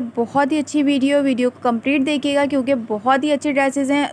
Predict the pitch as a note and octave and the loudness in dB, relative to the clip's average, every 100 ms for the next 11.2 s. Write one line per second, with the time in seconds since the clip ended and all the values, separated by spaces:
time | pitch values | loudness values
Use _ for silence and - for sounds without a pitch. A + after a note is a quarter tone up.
0 | - B3 A#3+ A#3+ C#4 C#4 C4 C#4 C4+ B3+ | -2 0 2 2 2 2 0 -2 0 0
1 | C4 C4 C4 B3+ B3 B3 C#4+ B3+ B3+ A#3+ | 0 0 0 0 0 2 0 2 2 2
2 | B3+ C#4 C4+ C4 C4 C4+ B3+ C4 B3+ B3 | 2 0 0 -2 0 0 2 2 0 0
3 | B3 A#3+ A#3 A#3+ C#4 C4+ B3+ C4 A3 A3+ | -2 0 0 2 0 0 0 0 0 -2
4 | B3+ A#3+ A#3+ B3 A3 C4+ D4 C#4 C4+ C4+ | 0 2 2 0 -2 -2 -2 0 0 2
5 | C#4 C4 C4 C4+ B3+ B3+ C4+ B3+ C4+ C4 | 2 2 0 0 0 0 0 0 0 0
6 | B3 C4+ C4+ - - - - B3 A#3 A#3 | -2 -2 -2 -12 -20 -10 0 4 4 4
7 | C4 C4 B3 A#3+ A#3+ B3+ C4+ B3 A#3 A3+ | 2 2 2 2 2 2 0 0 2 2
8 | A#3+ B3 A#3 A#3 A#3 A3+ A3 C4 A3+ G#3 | 2 2 2 2 2 0 0 -2 0 -4
9 | G#3 B3+ C4 C#4 C4+ - B3 B3 B3 A#3 | 0 2 2 0 -2 0 0 2 0 2
10 | A3+ A3+ A3+ A3 G#3+ G#3 G#3+ G3 G3+ G#3 | 2 2 2 2 0 0 -2 -4 -4 -2
11 | G3 | -4